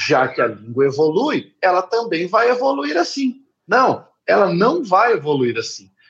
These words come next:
Não é assim que funciona a evolução da língua. Durante vários e vários anos já discutiram, por exemplo, sobre as formas de escrever porquê em língua portuguesa. Já discutiram o acento grave indicativo de crase.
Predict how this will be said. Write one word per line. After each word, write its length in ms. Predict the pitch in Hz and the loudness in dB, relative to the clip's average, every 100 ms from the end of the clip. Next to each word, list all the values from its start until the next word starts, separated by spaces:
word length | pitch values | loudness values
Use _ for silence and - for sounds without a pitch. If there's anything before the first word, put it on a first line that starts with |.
| _ - | _ -2
Não 320 | 175 233 247 | 0 2 4
é 140 | 220 | 4
assim 380 | 233 233 - 208 | 2 -2 -10 -10
que 120 | 202 | -10
funciona 600 | 214 262 277 - 202 202 | -10 -8 -8 -2 0 2
a 20 | |
evolução 520 | 202 202 202 208 185 185 | 2 2 2 0 -2 0
da 120 | 202 | 0
língua. 440 | 202 233 196 123 - - - | 0 -6 -8 -12 -16 -20 -20
Durante 540 | - 185 202 214 202 185 | 0 4 4 2 -2 -6
vários 720 | 127 165 208 240 226 208 160 | -2 2 4 4 0 -2 -8
e 60 | 180 | -8
vários 680 | 135 143 180 180 165 131 120 | 0 2 4 2 -2 -4 0
anos 320 | 151 170 123 | 0 0 -6
já 200 | - 139 | -2 -2
discutiram, 760 | 143 135 - - - 127 117 | -2 -8 -14 -12 -6 -2 -2
por 200 | 110 170 | -2 0
exemplo, 520 | 185 - 175 214 - - _ _ | 2 2 0 -2 -4 -14 _ _
sobre 540 | - - 202 202 226 - - | -6 2 2 2 0 -4 -2
as 220 | 156 - | -2 0
formas 380 | - 196 196 202 | 0 2 2 0
de 80 | 170 | 0
escrever 600 | 202 - 190 170 190 190 | -2 0 2 4 2 2
porquê 720 | - 226 440 - 370 392 - _ - | 0 0 0 -2 0 0 -2 _ -8
em 100 | 156 | -2
língua 300 | 143 139 135 135 | 0 2 2 4
portuguesa. 680 | 131 - 113 110 101 - _ - - | 2 0 -4 -4 -4 -6 _ -20 -10
Já 120 | - 170 | 0 0
discutiram 840 | 170 170 - 175 - 202 190 135 | 2 -2 -2 -4 -4 0 0 2
o 100 | 143 | 2
acento 420 | 147 - 196 196 | 0 0 -8 -6
grave 460 | 147 147 175 202 196 | -2 2 2 0 -4
indicativo 580 | 185 185 190 185 185 175 | -14 -4 -4 -2 -6 -8
de 120 | 185 | -6
crase. 480 | - 175 185 131 | 0 2 2 -2